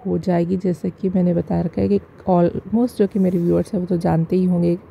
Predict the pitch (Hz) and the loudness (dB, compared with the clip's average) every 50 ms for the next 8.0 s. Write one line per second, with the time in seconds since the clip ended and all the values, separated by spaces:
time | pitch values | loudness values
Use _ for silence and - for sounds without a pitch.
0 | - - - - - - - - - - 208 220 220 196 208 202 - 208 185 185 | -20 -20 -20 -20 -20 -20 -16 -4 4 4 6 6 6 4 0 -2 -2 -2 -2 0
1 | 180 180 175 165 180 185 190 190 185 190 170 165 - - 196 190 185 180 - 180 | 0 0 0 0 0 0 0 0 0 0 -2 -2 -2 -2 -2 0 0 0 0 0
2 | 180 180 165 175 170 - 170 170 165 185 196 208 247 240 - - 180 170 147 - | 0 0 0 -2 -2 -2 -2 -4 -2 -2 -2 -2 -2 -2 -2 -2 -2 -2 -2 -2
3 | - 180 175 170 165 165 165 170 170 170 165 160 160 160 180 202 202 202 - 175 | 0 0 2 2 2 2 2 2 2 2 2 2 2 2 2 0 0 0 0 0
4 | 165 151 156 160 156 147 185 185 170 160 156 151 156 165 156 147 - 160 156 - | 0 0 0 -2 -2 0 0 0 2 2 0 0 0 -2 -4 -2 -2 -2 -2 -2
5 | - 175 175 202 254 - - - - - - - - - 185 175 196 233 262 262 | -2 -2 0 0 0 -2 -4 -20 -20 -20 -16 -6 0 2 2 4 4 2 2 0
6 | 247 - 214 196 - 185 170 - 185 185 - - 190 175 175 202 208 196 - - | 0 -2 -2 -2 -2 -4 -2 0 -2 -2 -2 -2 -2 0 2 2 2 0 0 0
7 | 196 185 - - 196 202 202 202 180 175 175 - - - - 190 - - 180 180 | -2 -2 -2 0 0 0 2 2 2 0 0 0 -2 -2 -4 -6 -4 -4 -6 -6